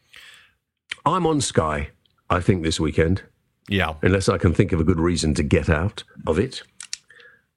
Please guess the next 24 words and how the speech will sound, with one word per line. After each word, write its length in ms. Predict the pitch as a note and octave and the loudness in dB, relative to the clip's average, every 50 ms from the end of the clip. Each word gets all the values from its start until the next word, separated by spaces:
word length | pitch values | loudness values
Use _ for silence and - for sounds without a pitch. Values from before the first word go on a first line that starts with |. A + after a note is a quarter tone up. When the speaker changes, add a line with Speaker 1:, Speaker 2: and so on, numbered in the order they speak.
| - | -4
Speaker 1:
Um, 460 | G2+ G#2+ A2 A2 G#2+ A2+ A2+ A2+ - - | -2 0 0 0 0 -2 -2 -2 -4 -6
so 260 | - - - C3 A#2 A#2 | -6 -2 0 0 2 2
I 120 | A#2+ B2 | 0 2
might, 480 | B2+ B2 A#2+ A#2 A2+ G2+ - - - B2+ | 2 2 2 0 -2 -4 -6 -2 0 2
uh, 240 | A#2+ A2 G#2+ A2 - | 2 2 0 -2 -2
I 40 | - | 0
might 240 | A2+ B2 B2 G2+ - | 0 0 0 0 0
bring 180 | A2+ A2+ A2 | 0 2 2
that 140 | G#2+ A2 B2 | 2 2 2
up. 200 | B2+ G2+ E2 - _ - - - _ _ _ _ _ _ _ _ - - - - - | 0 0 -4 -8 _ -20 -20 -20 _ _ _ _ _ _ _ _ -20 -20 -20 -14 -4
So 160 | - - D#3 | 0 0 0
we 100 | D3+ D#3 | 0 0
put, 220 | C#3+ - G3+ - - _ _ _ - - | 0 0 -2 -2 -4 _ _ _ -2 0
uh, 180 | C3+ C3 A#2+ - - - - | 0 0 0 -4 -8 -4 -2
put 140 | F3 F#3 | 0 0
it 120 | F3+ C#3+ G2+ | 0 0 0
out. 240 | F2 E2 F#2 G#2+ - | 0 0 -2 -2 -2
Rose 340 | G#2+ A2 C#3 D3+ D#3+ C#3+ - | -2 0 0 0 0 -2 -4
Palmer, 560 | - - A#2+ A#2 G#2+ G2+ F#2+ F#2+ G2 G#2+ - _ - | -2 0 0 2 2 2 2 2 0 0 -4 _ -6
uh, 280 | F#2+ F#2 F#2+ F#2 F#2 | -4 -4 -2 -4 -4
said, 200 | G2 - G#2 G2 | -2 -2 -2 -2
"Absolutely 680 | G#2 A#2 B2+ - - - - A2+ G#2 A2 G#2+ F2+ F#2 | -2 -4 -6 -8 -6 -4 -2 -2 -2 -2 -2 -2 -4
bloody 320 | F#2 D2+ G#2 F#2 - F2+ E2 | -2 -2 -4 -2 -2 -2 -4
disgusting. 800 | C2+ D2+ D2+ - - - G#2+ F2+ - - - E2 D#2 F#2 A#2+ | -4 -6 -8 -6 -4 -4 -4 -4 -4 -6 -6 -6 -4 -4 -6